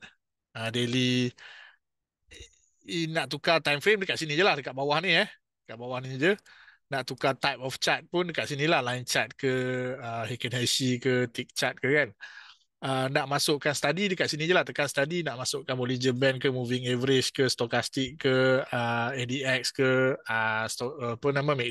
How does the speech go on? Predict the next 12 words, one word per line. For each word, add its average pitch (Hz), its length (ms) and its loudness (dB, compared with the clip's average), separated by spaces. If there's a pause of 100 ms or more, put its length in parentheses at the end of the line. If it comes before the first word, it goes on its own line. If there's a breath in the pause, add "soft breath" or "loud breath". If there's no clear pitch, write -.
D 131 160 4
ke, 143 240 4
atau 120 80 -2
pulang. 123 320 -2
Dekat - 160 -6
sini 135 160 0
ada. 117 240 0
Tapi 185 240 0
dia 156 240 4
basic 143 320 2
je 165 80 2
lah. 185 160 4